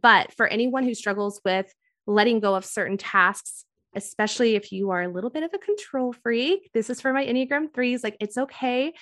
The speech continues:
We don't wanna get stuck and keep ourselves stuck as the bottleneck in our business, especially if we have teams, because we're afraid to lose that control. You have found someone because you saw that they had the skills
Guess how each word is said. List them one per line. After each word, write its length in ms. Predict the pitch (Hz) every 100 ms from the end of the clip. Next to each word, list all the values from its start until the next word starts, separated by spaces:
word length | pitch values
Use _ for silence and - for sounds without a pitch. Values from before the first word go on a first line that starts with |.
| - -
We 120 | 254
don't 320 | 220 226 220 285
wanna 200 | 330 349
get 260 | 285 -
stuck 580 | - - - 196 208 240
and 160 | 220 208
keep 300 | - 202 202
ourselves 420 | 214 208 208 208
stuck 260 | - 190 208
as 120 | 202
the 80 | 190
bottleneck 500 | 180 185 208 214 214
in 80 | 202
our 100 | 180
business, 480 | 175 180 214 226 -
especially 580 | 196 - - 214 - 247
if 100 | 247
we 100 | 226
have 120 | 196
teams, 440 | - 180 185 247 - - - - _
because 340 | 233 220 233
we're 140 | 226 220
afraid 340 | 214 202 196
to 100 | 262
lose 560 | 226 208 208 208 - - _ _ -
that 300 | 202 190 -
control. 500 | 196 - - - -
You 160 | 208 233
have 340 | 240 311 330 - _ _ _ -
found 360 | 208 196 233
someone 460 | 240 269 285 302 294
because 640 | - 220 - - 214 220 214
you 140 | 208
saw 320 | 202 - 190
that 120 | 196
they 120 | 196 190
had 200 | 185 180
the 60 |
skills 560 | - - 285 269 269